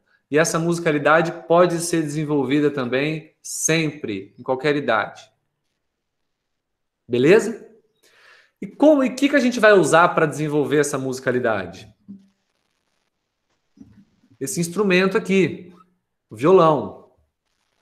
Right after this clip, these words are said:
Não só, o canto também. O canto é o primeiro instrumento. E pra cantar,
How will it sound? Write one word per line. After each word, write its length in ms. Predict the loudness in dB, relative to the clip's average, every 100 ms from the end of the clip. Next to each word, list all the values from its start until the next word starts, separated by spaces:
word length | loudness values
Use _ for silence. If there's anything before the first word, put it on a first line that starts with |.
| _ _ -6
Não 220 | -2 -2
só, 580 | 0 2 2 -2 -14 -16
o 180 | -16 -16
canto 520 | -4 0 0 -2 -8
também. 460 | -12 -12 -12 -14 -20 _ _ _ _ _ _ _ -14
O 80 |
canto 300 | -2 0 2
é 40 | 2
o 60 | 2
primeiro 360 | 2 2 2
instrumento. 680 | 0 -4 -6 -6 -10 -16 _ _ _ _ _ _ _ -20 -20 _ _ _ _ -6
E 60 | 0
pra 200 | 2 4
cantar, 880 | 4 4 4 4 4 0 -8 -20